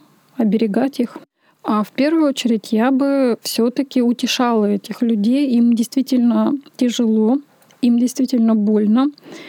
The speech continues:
И нужно понять, что цепляет этого ч-, м, человека, и обращать внимание на эти чувства. И, может быть,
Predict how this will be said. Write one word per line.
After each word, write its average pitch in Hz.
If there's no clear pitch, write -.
И 240
нужно 247
понять, 247
что 233
цепляет 269
этого 226
ч-, -
м, 277
человека, 233
и 247
обращать 226
внимание 233
на 220
эти 226
чувства. -
И, 240
может 262
быть, 247